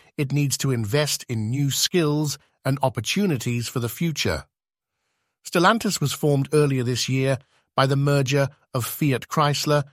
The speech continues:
and P S A Group. It has fourteen brands, including Jeep, Ram, Dodge, Peugeot, and Maserati.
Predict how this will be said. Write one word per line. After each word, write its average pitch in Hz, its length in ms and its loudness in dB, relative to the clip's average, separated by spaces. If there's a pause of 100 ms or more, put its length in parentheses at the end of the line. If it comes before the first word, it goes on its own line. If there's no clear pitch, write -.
(160)
and 143 180 0
P 143 220 0
S 123 200 0
A 147 160 2
Group. 101 420 -4 (540)
It 104 100 -2
has 117 180 0
fourteen 135 560 -2
brands, 143 560 0 (320)
including 113 560 0
Jeep, 147 360 -2 (320)
Ram, 135 460 2 (300)
Dodge, 127 500 0 (300)
Peugeot, 139 560 2 (260)
and 127 160 2
Maserati. 113 880 2